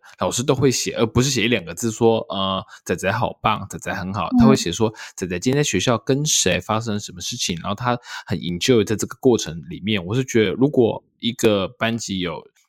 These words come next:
Speaker 1: 十位至二十位小朋友，每个老师都要这么写的话，那这样子会不会造成老师在学校的一个 loading？
Speaker 2: 可是我，我说真的，因为我现阶段就是，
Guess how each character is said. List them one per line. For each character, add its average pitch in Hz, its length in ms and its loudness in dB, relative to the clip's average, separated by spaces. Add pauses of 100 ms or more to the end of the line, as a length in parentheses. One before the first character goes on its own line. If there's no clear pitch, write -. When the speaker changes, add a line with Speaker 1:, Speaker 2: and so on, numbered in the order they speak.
(120)
Speaker 1:
十 - 300 2
位 117 160 8
至 117 160 0
二 117 140 4
十 - 180 -4
位 107 160 4
小 82 160 -2
朋 - 100 -4
友， 90 200 -4
每 95 180 0
个 101 100 0
老 85 140 0
师 92 160 -8
都 120 140 2
要 113 80 2
这 123 100 -4
么 113 100 -4
写 82 220 -6
的 - 160 -16
话， 110 420 0
那 131 120 -8
这 143 100 0
样 131 80 0
子 95 140 -2
会 113 160 2
不 - 40 -8
会 107 140 0
造 113 180 -2
成 90 300 -8
老 90 180 -2
师 101 220 -6
在 117 100 0
学 98 160 -4
校 98 200 -4
的 90 100 -4
一 - 20 -4
个 85 120 -8
loading？ 87 560 -6 (240)
Speaker 2:
可 254 100 -2
是 320 540 8
我， 220 240 6
我 220 120 8
说 262 160 6
真 233 300 8
的， 220 180 8
因 247 80 8
为 285 200 6
我 202 340 2
现 240 300 4
阶 220 180 2
段 208 220 8
就 220 100 8
是， 208 420 0